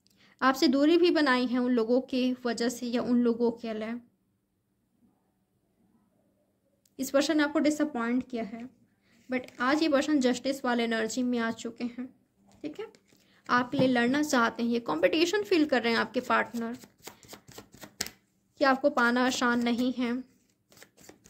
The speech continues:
इस पर्सन को जस्टिस चाहिए। अगर ये कॉम्पिटिशन फील कर रहे हैं इनके साथ,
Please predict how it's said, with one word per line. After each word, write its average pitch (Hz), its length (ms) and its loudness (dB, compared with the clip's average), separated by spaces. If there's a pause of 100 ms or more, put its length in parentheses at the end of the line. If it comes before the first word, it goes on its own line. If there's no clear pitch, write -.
(640)
इस 294 100 0
पर्सन 277 320 0
को 269 140 0
जस्टिस 240 500 -2
चाहिए। 247 340 0 (1040)
अगर 247 220 2
ये 247 80 4
कॉम्पिटिशन 247 640 0
फील 247 260 -2
कर 247 200 -2
रहे 240 160 -2
हैं 233 180 -2
इनके 233 220 -6
साथ, 240 440 -2